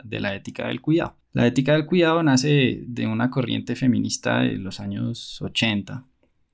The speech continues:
Mm, eran dos mujeres, deben estar vivas todavía, Nell Noddings y Carol Gilligan, fueron como las que yo leí, que ellas encontraron que la ética en las mujeres no siempre responde a,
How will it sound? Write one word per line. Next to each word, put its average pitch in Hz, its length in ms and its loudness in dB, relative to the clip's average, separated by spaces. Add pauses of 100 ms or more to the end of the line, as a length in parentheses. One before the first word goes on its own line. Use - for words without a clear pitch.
(300)
Mm, 104 360 -2
eran 107 280 -4
dos 110 180 -4
mujeres, 107 720 -6 (100)
deben 208 240 -2
estar 98 260 -4
vivas 104 240 -6
todavía, 92 360 -8 (200)
Nell 110 320 4
Noddings 117 440 4
y 127 60 2
Carol 101 300 -2
Gilligan, 104 380 -2
fueron 107 260 -2
como 110 200 2
las - 180 -4
que 95 140 -8
yo 95 180 -6
leí, 107 440 0
que 131 100 2
ellas 151 180 4
encontraron 143 600 2
que 120 280 0 (100)
la 117 220 0
ética 151 320 -2
en 143 100 4
las 123 120 6
mujeres 120 560 0
no 147 180 6
siempre 160 400 0
responde 135 680 4 (680)
a, 101 680 0